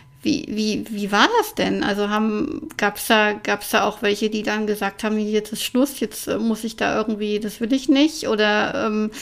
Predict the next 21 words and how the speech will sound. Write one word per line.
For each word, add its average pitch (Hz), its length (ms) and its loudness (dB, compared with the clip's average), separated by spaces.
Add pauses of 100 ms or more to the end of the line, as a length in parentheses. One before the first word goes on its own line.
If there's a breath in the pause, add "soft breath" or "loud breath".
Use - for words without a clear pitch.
(420 loud breath)
wie 226 220 4
haben 226 180 8
die 220 140 4
ihre 220 200 6
Rolle 214 280 6
denn 214 240 4
dann 208 200 4
im 208 200 -2
Team 220 260 2
gefunden? 240 640 2
Wie 214 100 0
sind 214 220 0
die 220 100 -2
aufgenommen 220 680 4
worden? 196 440 0
Magst 196 260 -8
du - 60 -8
dazu 226 320 -4
noch 196 180 -6
was 214 180 -8
sagen? 208 520 -6